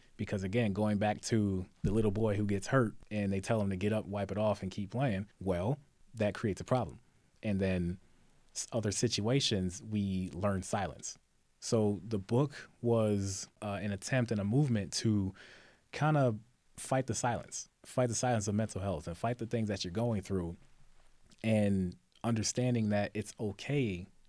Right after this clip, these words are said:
to talk to somebody. It's o-, it's okay to talk to a counselor or a teacher or a neighbor or somebody at your church, anybody who's a safe person, right? Because we do a lot of, you know,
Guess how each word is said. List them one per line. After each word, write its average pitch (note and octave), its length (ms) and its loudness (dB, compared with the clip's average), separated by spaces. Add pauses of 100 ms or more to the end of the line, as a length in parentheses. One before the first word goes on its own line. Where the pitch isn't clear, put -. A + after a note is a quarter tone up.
to - 100 -10
talk A#2 260 -2
to G2+ 80 -4
somebody. D2+ 340 -10 (220)
It's - 120 -6
o-, G2 100 0 (100)
it's A2 320 -2
okay C#3+ 260 2
to A#2+ 80 0
talk A2 220 -2
to G2+ 120 -6
a F#2+ 60 -6
counselor - 480 -2 (560)
or F#2+ 400 -2 (240)
a - 40 -4
teacher A2 440 -2 (540)
or F2 140 -6
a E2+ 40 -6
neighbor G#2+ 600 0
or F2 60 -2
somebody G#2+ 320 0
at G2 140 -2
your F#2+ 80 -8
church, A2+ 240 -2
anybody D3+ 380 2
who's C3+ 200 2
a A#2 60 -2
safe A2+ 260 -4
person, G2+ 300 -6 (300)
right? F#2+ 180 -4 (300)
Because G#2+ 260 0
we G#2 100 2
do A2 140 2
a - 20 2
lot G#2 220 2
of, F#2+ 360 -4 (640)
you B2 80 -2
know, F#2 300 -2